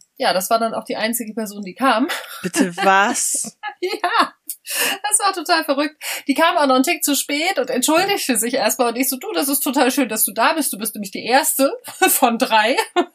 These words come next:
Speaker 1: Und sie blieb dann auch die einzige.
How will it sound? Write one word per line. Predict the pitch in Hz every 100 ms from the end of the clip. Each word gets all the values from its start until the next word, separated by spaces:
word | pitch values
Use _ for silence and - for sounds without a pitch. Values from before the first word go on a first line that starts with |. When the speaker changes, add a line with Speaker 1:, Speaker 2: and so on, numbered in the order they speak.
| 403 - 740 - - - -
Speaker 1:
Und | 269
sie | 254
blieb | - 262 294
dann | 277
auch | - 240
die | -
einzige. | - 214 359 - - 202 214